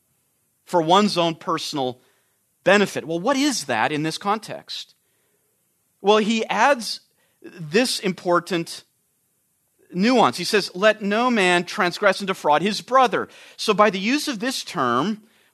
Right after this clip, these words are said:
Paul is referring to the household of faith. The term brother is not a term for blood nation consistently and, and, and, and frequently. It refers to a member of the household of faith.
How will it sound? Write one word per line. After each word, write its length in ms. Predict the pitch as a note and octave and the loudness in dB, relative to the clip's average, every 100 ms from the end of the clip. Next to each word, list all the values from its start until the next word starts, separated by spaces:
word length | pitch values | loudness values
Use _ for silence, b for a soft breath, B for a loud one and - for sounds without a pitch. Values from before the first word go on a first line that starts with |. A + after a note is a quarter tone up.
| _ | _
Paul 380 | G3+ G#3 B3 C4 | 2 4 4 4
is 300 | A3+ - - | -2 -4 -6
referring 600 | F3+ F#3+ - A#3+ C4 G3 | -6 -4 2 4 4 0
to 160 | - | -2
the 60 | D#3+ | -4
household 520 | - G#3+ C4 - G3+ | 0 0 0 -2 -2
of 80 | D3 | -4
faith. 720 | - - C3 B2+ G3 - - _ _ _ _ _ _ _ _ _ _ | -6 -2 0 0 -4 -10 -20 _ _ _ _ _ _ _ _ _ _
The 200 | D3+ F3+ | -6 -4
term 340 | - A#3+ C#4 A3+ | -2 0 2 0
brother 640 | D3+ G3+ A3+ D#3 B2 D3+ F#3+ | 4 6 6 6 2 2 0
is 200 | D#3 F#3+ | -4 -2
not 220 | G3+ A#3 | 0 2
a 60 | |
term 360 | G3+ - G3+ F#3+ | -2 -2 0 0
for 240 | - E3+ | 0 -2
blood 480 | C#3+ A#2 E3 G#3+ C4+ | -2 -4 -2 4 4
nation 460 | D#3+ D#3 - C#3 C3 b b b - | 4 -2 -4 -8 -10 b b b -8
consistently 1080 | F3 D#3 - A#3 - F3+ D3+ D3 C#3 C3 _ _ _ | -6 -4 -6 -6 -4 -4 0 0 0 -4 _ _ _
and, 140 | E3 | -2
and, 160 | F3 E3+ | 0 0
and, 360 | E3 D#3 D#3+ - | -2 -2 -4 -4
and 180 | D3+ | -6
frequently. 960 | - - F#3+ C#4 - F3+ A#2+ A#2+ A#2 C#3 | -6 -8 -4 -2 -2 -6 -6 -6 -4 -2
It 80 | E3+ | -2
refers 720 | E3+ - A3 B3 A3 D#3+ - | -6 0 4 4 4 0 -6
to 160 | G#3 | -4
a 40 | E3+ | 0
member 360 | F3 A3 A#3 | 2 2 2
of 80 | G3 | 0
the 80 | E3+ | 2
household 420 | F#3 F#3 - D3+ | 0 0 -4 -8
of 80 | A#2+ | -8
faith. 580 | - C3 G2+ F2 - | -10 -8 -8 -10 -20